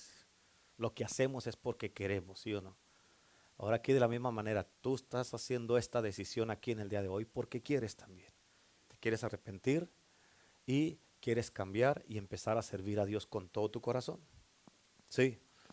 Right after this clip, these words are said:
Ya conoces las estrategias y las artimañas del enemigo. Ya sabes lo que el enemigo anda haciendo, lo que quiere hacer para destruirte completamente. Él quiere que estés en el infierno. Él quiere verte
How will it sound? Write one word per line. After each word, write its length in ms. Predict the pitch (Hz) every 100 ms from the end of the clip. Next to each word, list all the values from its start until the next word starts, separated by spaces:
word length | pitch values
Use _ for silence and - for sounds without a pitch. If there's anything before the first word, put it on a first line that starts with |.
| - - - - - - _ _ -
Ya 200 | 117 127
conoces 420 | 156 143 143 156
las 160 | 131 107
estrategias 600 | 113 107 - 135 131 120
y 40 |
las 160 | 110 101
artimañas 500 | 104 104 104 113 107
del 140 | 101
enemigo. 480 | 95 92 107 101 98 - - - _ -
Ya 120 | 107
sabes 280 | - 127 123
lo 100 | -
que 100 | 104
el 40 |
enemigo 360 | 95 101 113 113
anda 160 | 107
haciendo, 360 | 98 - 107 98
lo 100 | 98
que 120 | 101
quiere 240 | - 113
hacer 320 | 107 - 107 92 - _ - - - - -
para 180 | 98
destruirte 640 | 92 87 - 98 110 - -
completamente. 840 | 90 92 92 90 90 85 - - - _ _ _ _ _ _ -
Él 160 | 117
quiere 320 | 113 131 123 113
que 80 |
estés 360 | 110 - 107 -
en 60 | 95
el 120 | 92
infierno. 520 | 87 104 95 90 90 - - _ _ _ _ _ _ _ -
Él 220 | 127 113
quiere 420 | 131 139 135 135 - - - -
verte 600 | 107 123 127 123 127 123